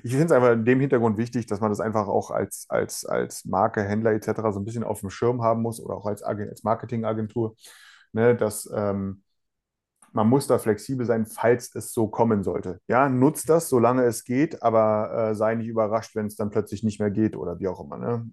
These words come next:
Ähm, das soll so ein bisschen auch der Hintergrund dieser kurzen Nachricht sein.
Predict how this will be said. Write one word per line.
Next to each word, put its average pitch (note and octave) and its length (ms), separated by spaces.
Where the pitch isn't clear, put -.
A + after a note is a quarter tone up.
Ähm, F#2+ 440
das G2+ 180
soll F#2+ 180
so F#2+ 60
ein G2 80
bisschen G2+ 260
auch F#2 120
der F#2 120
Hintergrund F#2+ 440
dieser F#2 400
kurzen - 360
Nachricht - 380
sein. - 280